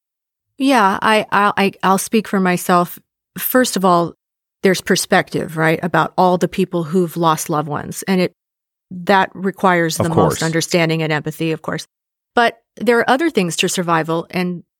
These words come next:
Speaker 1: a job and a paycheck are things that can feed you, house you, keep you clothed. And so there are a lot of people
Speaker 2: Mm-hmm.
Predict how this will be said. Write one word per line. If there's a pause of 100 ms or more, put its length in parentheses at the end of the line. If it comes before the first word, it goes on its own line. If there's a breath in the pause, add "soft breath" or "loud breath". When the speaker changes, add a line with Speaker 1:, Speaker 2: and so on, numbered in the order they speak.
(300)
Speaker 1:
a
job
and
a
paycheck
are (320)
things
that
can
feed
you,
house
you,
keep
you
clothed.
And
so (320)
there
are
a
lot
of
people
Speaker 2:
Mm-hmm.